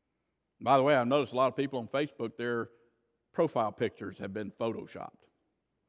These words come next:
'Cause I've seen them in real life, and they don't look like that. A lot of deception. <laughs>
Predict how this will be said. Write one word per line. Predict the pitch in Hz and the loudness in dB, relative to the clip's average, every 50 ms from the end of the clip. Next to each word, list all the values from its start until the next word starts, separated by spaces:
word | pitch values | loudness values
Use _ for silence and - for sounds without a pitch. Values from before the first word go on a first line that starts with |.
| _ _ _ _ _ _ _ _ _ - 95 | _ _ _ _ _ _ _ _ _ -12 -10
'Cause | 98 98 | -6 -4
I've | 104 101 - | -6 -6 -4
seen | - 160 170 170 | -2 -2 -2 -2
them | 143 127 | -2 -2
in | 120 113 | -4 -4
real | 117 123 117 110 | -2 -2 0 0
life, | 113 127 131 - - - | 2 2 0 0 -2 -4
and | 101 101 | -8 -8
they | 98 98 | -6 -6
don't | 104 98 73 | -8 -8 -6
look | 98 131 - - - | -6 -6 -6 -8 -10
like | - - _ - | -14 -14 _ -18
that. | - - - _ _ _ _ _ _ _ _ _ _ _ _ _ _ _ _ _ _ _ _ _ _ _ _ _ _ _ _ _ _ _ _ _ _ _ _ _ _ _ _ _ - _ _ _ _ _ _ _ _ _ _ _ _ _ _ _ _ _ _ _ _ _ _ _ _ _ - | -20 -20 -20 _ _ _ _ _ _ _ _ _ _ _ _ _ _ _ _ _ _ _ _ _ _ _ _ _ _ _ _ _ _ _ _ _ _ _ _ _ _ _ _ _ -20 _ _ _ _ _ _ _ _ _ _ _ _ _ _ _ _ _ _ _ _ _ _ _ _ _ -4
A | - | 4
lot | - 151 208 262 254 | 8 10 10 10 10
of | 214 | 8
deception. | 196 185 - - 208 185 151 - - 113 - - - - - - - - - - | 4 2 2 2 2 2 2 0 -4 -10 -10 -10 -12 -16 -18 -16 -14 -12 -12 -12
<laughs> | - | -12